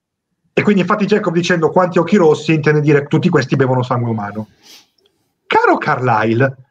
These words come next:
tu sei quello che continua a dire che vu-, sa chi vuole essere, che vuole aiutare le persone.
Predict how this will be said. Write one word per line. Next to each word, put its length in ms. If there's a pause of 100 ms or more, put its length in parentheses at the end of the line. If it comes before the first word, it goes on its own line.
(360)
tu 120 (100)
sei 180
quello 720 (300)
che 80
continua 400
a 20
dire 220
che 120
vu-, 200
sa 200
chi 140
vuole 240
essere, 380
che 120
vuole 200
aiutare 420
le 140
persone. 640